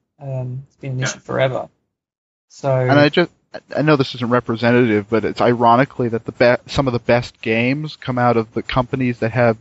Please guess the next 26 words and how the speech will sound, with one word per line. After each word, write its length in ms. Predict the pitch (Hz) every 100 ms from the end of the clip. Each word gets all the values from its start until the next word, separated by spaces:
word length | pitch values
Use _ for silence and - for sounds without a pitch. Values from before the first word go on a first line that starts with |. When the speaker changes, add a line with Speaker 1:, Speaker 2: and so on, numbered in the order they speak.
| _
Speaker 3:
the 80 | 120
best 280 | - 113 -
quality 360 | 135 123 123
of 100 | 113
life, 220 | 120 110 135
not 100 | 139
just 180 | 143
in 60 | 127
the 80 | 101
video 260 | 107 120
game 220 | 117 123 123
industry, 380 | 123 - 131
but 160 | 117 92 _ _ _ _
out 160 | 120 113
of 80 | 110
any 160 | 113
company, 400 | - 123 - 107
period. 600 | 101 - 107 117 143 156 _ _ _ _ _ -
Insomniac, 800 | 117 127 - 120 123 123 120 -
Naughty 340 | 117 113 117
Dog 420 | 120 123 123 123 120
were 160 | 113 104 117
rated 500 | 120 120 120 117 -
two 260 | - 127 123
of 200 | 113 117
the 260 | 117 110